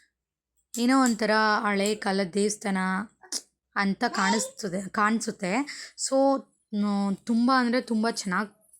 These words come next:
ಇದೆ ದೇವಸ್ಥಾನ ಅಂತೂ. ಹಾಗೇನೆ ಇದು ಎಷ್ಟು ವಿಶಾಲವಾಗಿದೆ ನೋಡಿ ಪ್ಲೇಸ್ ಅಂತೂ. ಮಳೆ ಬೇರೆ ಬರ್ತಿದೆ. ನೋಡಿ, ಎಷ್ಟು ದೊಡ್ಡಕ್ಕಿದೆ ಪ್ಲೇಸು. ಇದು ಕಾಲೇಜ್ ಒಳಗಡೆನೆ ಮಾಡಿರೋದು ದೇವಸ್ಥಾನನ.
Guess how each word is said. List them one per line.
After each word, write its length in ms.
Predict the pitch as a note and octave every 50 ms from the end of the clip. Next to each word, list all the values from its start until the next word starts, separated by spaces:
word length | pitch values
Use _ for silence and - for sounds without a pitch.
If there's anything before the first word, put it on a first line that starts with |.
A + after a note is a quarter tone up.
| - - -
ಇದೆ 280 | G#3 G3+ G3 G3+ F#3+ D3+
ದೇವಸ್ಥಾನ 420 | F#3 F#3 G#3 G3+ - - G#3+ F#3+
ಅಂತೂ. 340 | F3+ F3 E3 D#3+ - - G#3 C4+ E4+ - _ _ - _ _ _ _ -
ಹಾಗೇನೆ 360 | C4 C4+ C4+ C4+ C#4+ C#4 C#4
ಇದು 140 | C4 A#3 C4
ಎಷ್ಟು 340 | B3 A3 G#3+ - - C4+
ವಿಶಾಲವಾಗಿದೆ 760 | A#3+ A3 G3+ - - A#3 A3+ A#3 G#3+ A3 A3+ G#3+ G3+ G#3 G#3+ G#3
ನೋಡಿ 240 | G3+ G3 F#3 F#3
ಪ್ಲೇಸ್ 400 | F#3+ - - G3 G3 G3 F#3 -
ಅಂತೂ. 560 | G#3+ F#3+ F3+ - - F#3 F#3+ A#3 A3+ - _ _ _ _ _ _ _ _ - - - _ _ -
ಮಳೆ 260 | G3+ G3 F#3+ G3+ A3
ಬೇರೆ 240 | G3+ G#3+ G#3 G#3 A3
ಬರ್ತಿದೆ. 720 | G3 G3 G#3+ A#3+ - _ _ - G#3 F3+ F3+ F3+ F3+ G3+ B3 C#4 D4 C#4+ - _ _ _ _ _ _ _ _ _ _ -
ನೋಡಿ, 260 | G3+ F#3+ F#3+ G3 F#3
ಎಷ್ಟು 400 | F#3 F3+ - - - - A#3+ F3+
ದೊಡ್ಡಕ್ಕಿದೆ 720 | G3 F#3 F3+ E3 - _ _ - A3+ F#3 - G#3+ F3+ F#3+ F3+
ಪ್ಲೇಸು. 800 | F#3 - F#3+ F3+ F#3 F3+ - - G3 F#3 G#3 C#4+ F4 F4+ - _ _ _ _ _ _ _ _ _ _ _ - - - - _ _ _ _ _ _ _ _ _ - _ -
ಇದು 160 | - G#3+ B3 -
ಕಾಲೇಜ್ 460 | - A3+ F3+ F#3 A3 B3+ C#4 B3 A3
ಒಳಗಡೆನೆ 540 | G#3 G3 F#3 F#3+ G3+ A#3+ A#3+ B3 A#3+ B3+ C4
ಮಾಡಿರೋದು 960 | B3 G#3+ F3+ F3 F3 G3 F3+ F3+ E3+ D3 D#3+ E3+ G3+ C4+ D#4+ - _ _ _ _ _ _ _ _ - A3+ G3+
ದೇವಸ್ಥಾನನ. 600 | F#3+ F#3 G3 G3+ G3 - - G#3 F3+ F3 E3 D#3+